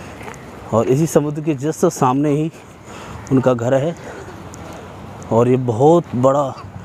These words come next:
अरब सागर है, और सात द्वीपों में से एक द्वीप ये है, जो बताते हैं कि सात द्वीप हैं, उसमें से एक ये भी द्वीप है अरब सागर।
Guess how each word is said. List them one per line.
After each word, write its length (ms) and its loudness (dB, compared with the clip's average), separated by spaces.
अरब 180 4
सागर 380 0
है, 200 -4
और 160 8
सात 300 0
द्वीपों 400 -2
में 160 -2
से 160 2
एक 240 2
द्वीप 220 4
ये 220 8
है, 180 -4
जो 60 2
बताते 360 4
हैं 160 0
कि 240 0
सात 280 2
द्वीप 300 -2
हैं, 760 -6
उसमें 420 6
से 260 4
एक 240 4
ये 180 6
भी 120 2
द्वीप 300 2
है 140 4
अरब 180 2
सागर। 500 0